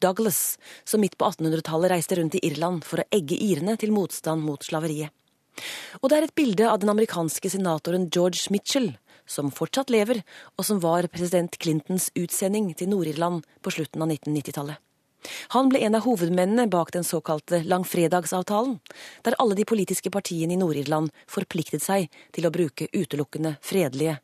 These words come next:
virkemidler. Mellom disse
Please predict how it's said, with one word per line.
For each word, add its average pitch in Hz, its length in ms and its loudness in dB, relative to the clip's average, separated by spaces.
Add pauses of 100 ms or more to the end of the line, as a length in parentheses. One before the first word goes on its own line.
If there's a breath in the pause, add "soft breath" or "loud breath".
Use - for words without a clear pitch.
virkemidler. 147 540 -6 (1500 loud breath)
Mellom 277 320 8
disse 262 240 2